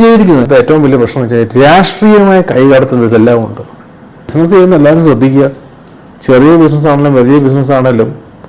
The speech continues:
നമുക്ക് ബിസിനസ് അവിടെ എന്താ നടക്കുന്നത് നമ്മളത് അറിയണം. നമുക്ക് ഈ മൊബൈലിൽ കൂടെ നോക്കിയാൽ നമുക്കറിയാൻ പറ്റും. നമ്മുടെ ട്രാൻസാക്ഷൻസ് നമുക്കറിയാൻ സാധിക്കും. ഇതിൻ്റെ കണക്കുകളൊക്കെ ഡെയിലി ചെക്ക് ചെയ്യാം. ഡെയിലി ചെക്ക് ചെയ്യാൻ പറ്റില്ല, ഒന്നരാടമുണ്ട്, ഒന്നരാടം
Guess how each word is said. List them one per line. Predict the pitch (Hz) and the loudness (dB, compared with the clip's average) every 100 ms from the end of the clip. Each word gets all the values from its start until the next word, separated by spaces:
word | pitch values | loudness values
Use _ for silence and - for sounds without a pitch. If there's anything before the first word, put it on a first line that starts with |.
| - - - - - 127 135 | -20 -20 -20 -20 -10 -2 0
നമുക്ക് | 147 196 226 226 170 165 - - 127 | 2 2 0 2 0 0 -6 -8 -6
ബിസിനസ് | 117 151 143 | -4 -4 -2
അവിടെ | 131 131 | 0 0
എന്താ | 117 135 131 | 0 0 0
നടക്കുന്നത് | 110 113 104 104 110 - - 123 | 0 -4 -4 -4 -6 -12 -10 -4
നമ്മളത് | 127 160 156 123 | -2 0 2 2
അറിയണം. | 147 208 151 - - - | 2 2 0 -4 -14 -8
നമുക്ക് | 165 202 | -2 0
ഈ | 190 143 | 2 0
മൊബൈലിൽ | 135 170 190 202 208 196 | 2 2 4 4 2 0
കൂടെ | 208 208 185 | 0 2 2
നോക്കിയാൽ | 175 175 185 175 | 0 0 0 0
നമുക്കറിയാൻ | 170 170 165 175 175 | 0 0 2 2 0
പറ്റും. | 175 175 117 110 | -2 -2 -4 -6
നമ്മുടെ | 113 123 123 - | -6 -6 -8 -6
ട്രാൻസാക്ഷൻസ് | 120 127 131 131 135 139 139 | -4 -2 0 -2 0 -4 -4
നമുക്കറിയാൻ | 131 135 127 131 135 | -2 -2 -2 -4 -4
സാധിക്കും. | 123 123 135 143 - - - - | -6 -6 -10 -12 -20 -20 -20 -14
ഇതിൻ്റെ | 147 147 156 | -6 -4 -2
കണക്കുകളൊക്കെ | 139 143 151 165 160 160 131 | -2 -2 0 0 2 0 2
ഡെയിലി | 131 147 165 143 | 2 2 2 2
ചെക്ക് | 135 | 0
ചെയ്യാം. | 139 123 | -2 0
ഡെയിലി | 120 143 147 | 0 0 0
ചെക്ക് | 143 143 | 0 0
ചെയ്യാൻ | 147 143 | 0 0
പറ്റില്ല, | 139 151 151 | -2 0 0
ഒന്നരാടമുണ്ട്, | 127 151 156 131 110 117 117 | 0 0 0 0 -2 -2 -2
ഒന്നരാടം | 139 151 160 | -2 0 0